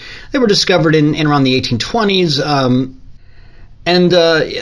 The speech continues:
you know, scientists or the, uh, paleontologists, whoever, the archaeologists, whoever was, was finding these things, had never seen anything like this before. And so the name was coined to dinosaur. Dinosaur just means terrible lizard.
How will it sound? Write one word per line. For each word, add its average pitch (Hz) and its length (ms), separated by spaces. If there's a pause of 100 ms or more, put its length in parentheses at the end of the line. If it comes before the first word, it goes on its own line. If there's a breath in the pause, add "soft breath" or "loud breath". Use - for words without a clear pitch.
(140)
you 220 100
know, 185 80
scientists 185 600
or 131 100
the, 123 160
uh, 117 560
paleontologists, 131 960
whoever, 117 460
the 107 100
archaeologists, 120 640
whoever 123 380
was, 113 240
was 117 240
finding 135 340
these 120 200
things, 139 120
had 185 140
never 214 160
seen 302 220
anything 262 160
like 110 160
this 110 120
before. 104 420 (140)
And 117 160
so 127 160
the 117 140
name 135 360
was 113 120
coined 113 300
to 104 80
dinosaur. 123 680
Dinosaur 107 480
just 107 180
means 107 200
terrible 107 580
lizard. 120 480